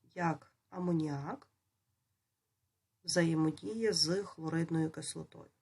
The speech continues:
Зверніть увагу, як гідроген хлоридної, хлоридної кислоти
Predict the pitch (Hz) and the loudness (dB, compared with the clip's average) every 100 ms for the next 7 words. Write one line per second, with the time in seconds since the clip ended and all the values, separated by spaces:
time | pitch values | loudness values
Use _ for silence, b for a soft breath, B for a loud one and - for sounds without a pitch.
0 | _ _ - 175 175 175 170 165 147 147 | _ _ -4 -2 2 0 0 -4 -6 -8
1 | 147 151 147 139 - _ _ _ _ _ | -8 -10 -8 -8 -10 _ _ _ _ _
2 | 175 185 180 170 147 135 - 165 151 147 | -6 2 4 4 2 -2 -8 -8 -8 -8
3 | 151 151 - - - _ _ _ _ _ | -10 -12 -16 -20 -20 _ _ _ _ _
4 | _ 165 170 170 160 160 156 156 - 165 | _ -8 -4 -4 -2 -4 -6 -10 -10 -12
5 | - 170 | -12 -16